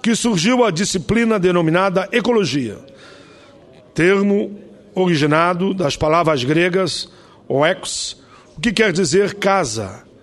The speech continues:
e logos, que significa estudos. A nossa casa é onde vivemos. Exercitamos essa experiência monumental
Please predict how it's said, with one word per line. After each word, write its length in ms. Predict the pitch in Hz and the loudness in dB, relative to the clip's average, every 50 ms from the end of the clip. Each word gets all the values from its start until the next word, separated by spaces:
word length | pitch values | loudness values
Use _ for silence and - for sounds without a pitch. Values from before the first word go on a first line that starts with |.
| - _ - - - - _ - - - | -20 _ -20 -20 -20 -20 _ -20 -8 -2
e 340 | 160 165 175 185 175 - - - - | 0 2 2 2 0 -2 -10 -12 -6
logos, 720 | - 143 165 190 196 175 147 139 135 117 - - - - - - - - - | -2 2 4 4 4 2 0 -4 -6 -6 -6 -6 -8 -10 -12 -16 -20 -20 -10
que 100 | - 151 | -8 -6
significa 640 | 127 - 151 156 139 135 - - 180 160 - 175 160 - - | -6 -6 -4 -4 -4 -4 -2 -4 -4 -4 -2 -6 -6 -6 -8
estudos. 840 | - - - - - 208 214 165 147 127 107 - - - - - - - - - - - - - - - - - - _ _ - _ _ - - - - - - | -10 -10 -10 -4 -2 -2 -2 -2 -6 -12 -12 -12 -12 -12 -12 -14 -16 -18 -20 -20 -20 -20 -20 -20 -20 -20 -20 -20 -20 _ _ -20 _ _ -20 -20 -20 -20 -8 -4
A 80 | 202 | 0
nossa 260 | 233 262 247 - 220 208 | 2 2 2 2 0 0
casa 640 | - 220 233 240 233 190 190 208 202 196 196 202 196 | 0 0 0 2 2 2 2 2 2 2 0 -2 -4
é 80 | 196 196 | 0 2
onde 240 | 190 214 208 165 175 | 2 2 2 2 0
vivemos. 680 | 156 175 131 139 131 120 104 90 - - - - - - - - _ - - - - - - - _ _ _ - | 0 0 0 0 -2 -2 -4 -8 -10 -12 -12 -12 -16 -18 -20 -20 _ -20 -20 -20 -20 -20 -20 -20 _ _ _ -4
Exercitamos 920 | - 165 180 160 180 185 - - 160 - 208 220 226 220 220 202 - - - | -2 0 2 2 2 0 0 0 -2 0 2 2 2 2 2 0 -2 -4 -4
essa 240 | - 175 135 160 170 | -4 -2 0 0 -2
experiência 520 | 160 - - 160 165 190 214 185 - 180 | -2 -2 -2 0 0 2 0 0 0 0
monumental 760 | 180 180 175 175 165 160 151 131 - 190 208 208 202 196 - | 0 2 2 2 2 0 0 0 0 2 2 2 0 -2 -6